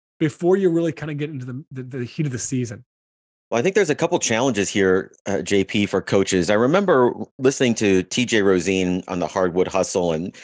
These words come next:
Speaker 2: he was talking about having parent meetings. And he's a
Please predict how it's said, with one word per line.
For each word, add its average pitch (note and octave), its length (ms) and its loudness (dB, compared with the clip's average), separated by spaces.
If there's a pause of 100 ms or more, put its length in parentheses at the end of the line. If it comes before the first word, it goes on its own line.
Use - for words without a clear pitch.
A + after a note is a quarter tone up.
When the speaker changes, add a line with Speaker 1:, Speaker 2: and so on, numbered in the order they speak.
(340)
Speaker 2:
he A#2 200 0
was A#2 100 0
talking E3+ 460 -2
about G#2+ 240 2
having F#2 260 -2
parent G2+ 380 -2
meetings. D2+ 280 -6
And A#2+ 60 -4
he's A2+ 140 -2
a - 60 -6